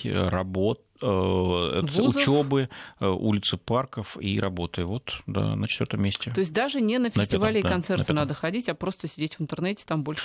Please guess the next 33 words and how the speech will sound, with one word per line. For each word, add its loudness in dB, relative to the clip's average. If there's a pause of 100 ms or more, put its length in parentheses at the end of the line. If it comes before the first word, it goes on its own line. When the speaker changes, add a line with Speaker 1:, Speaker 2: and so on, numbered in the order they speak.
Speaker 2:
шансов. -6 (100)
Ну, 2
либо 0
на 0
лавочке. -2
Speaker 1:
Не, 4
только -2
Speaker 2:
А 4
Speaker 1:
не 2
Speaker 2:
се- 2
Speaker 1:
сидеть, 0
а 2 (400)
активно 2 (120)
Speaker 2:
А 0
если 0
си-, 6
Speaker 1:
действовать 4
в 2
Speaker 2:
если 4
Speaker 1:
интернете, 2
Speaker 2:
си-, -2
сидеть 0
Speaker 1:
искать. 0 (120)
Speaker 2:
<laughs> -2
на 2
лавочке -2
и -4
с-, -8
и -2
в 0
интернете, -2
то 2
шансы 0